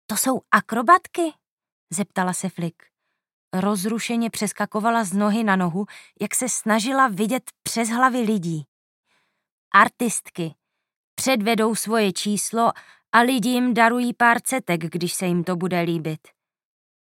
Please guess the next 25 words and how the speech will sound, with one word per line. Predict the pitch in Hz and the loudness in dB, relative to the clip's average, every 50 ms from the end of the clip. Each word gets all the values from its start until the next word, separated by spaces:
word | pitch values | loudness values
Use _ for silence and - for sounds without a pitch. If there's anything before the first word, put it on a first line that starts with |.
| _ _ _ _ | _ _ _ _
Dívka | - 185 185 202 180 - - 247 240 | -6 -4 -4 -4 -4 -4 -4 -4 -2
na | 247 247 240 | -2 0 -2
bublinokolce | 202 175 208 214 175 220 220 220 220 214 208 - - 208 202 196 185 - - 240 220 | -2 -2 -2 -2 -2 0 0 0 0 -2 -2 -2 -2 -2 -2 -2 -4 -6 -6 -6 -6
šlapala | - - - 196 190 - - 226 233 233 233 | -6 -6 -4 -4 -2 0 0 0 2 2 0
do | 196 202 | 0 -2
pedálů | 180 - 202 190 185 185 175 175 170 170 175 185 202 - - - - - - - | -2 -2 -2 0 2 2 2 2 0 0 -2 -4 -6 -8 -10 -16 -20 -12 -2 0
a | 190 | 2
jezdila | 208 220 233 226 202 185 262 254 254 254 | 2 4 2 0 -2 -2 -2 0 0 -2
sem | - - 240 233 247 - - | -2 -2 -4 -4 -4 -2 0
a | - 262 | 0 0
tam, | - - 208 196 196 190 170 - _ _ _ _ _ _ - - | 2 2 0 2 2 0 -4 -6 _ _ _ _ _ _ -10 -4
stále | - - 247 233 233 233 233 233 | 2 4 6 6 6 4 2 2
rychleji, | 247 220 - - 247 226 185 156 156 - - - - - | 0 -2 -2 -2 -2 0 0 0 -2 -6 -10 -18 -6 -2
až | - 226 - | 0 0 2
se | - - - 285 | 0 0 0 0
jednokolka | 262 254 240 240 254 262 - - 285 285 277 - 285 | 2 2 2 2 0 0 0 0 0 0 2 4 2
vznesla | 277 226 196 185 202 214 220 - - - 285 294 | 2 2 2 0 2 2 0 0 -2 -2 0 0
do | 285 214 233 226 | 0 2 0 0
vzduchu | 196 196 170 151 202 - - - 214 | -2 -2 -2 -2 -4 -2 -2 0 0
jako | 208 214 - - 247 240 | 0 0 0 0 0 2
nafukovací | 220 196 202 190 - 240 - - 247 220 247 233 - - 247 240 | 2 4 2 2 -2 -4 -4 -2 0 2 2 2 0 0 -2 2
balónek. | 190 214 202 202 202 196 185 175 160 147 147 _ _ _ _ _ _ _ _ _ _ _ _ _ _ _ _ _ _ _ - | 2 4 4 4 4 2 0 0 -2 -4 -8 _ _ _ _ _ _ _ _ _ _ _ _ _ _ _ _ _ _ _ -16
Flick | - - 302 285 285 254 185 | -6 0 2 2 4 2 2
vyjekla | 233 214 247 240 247 247 - 269 247 - - | 2 2 2 2 2 2 4 4 4 4 2
údivem. | 240 247 214 220 240 190 175 165 165 170 170 | 0 0 2 2 2 2 2 2 2 0 -2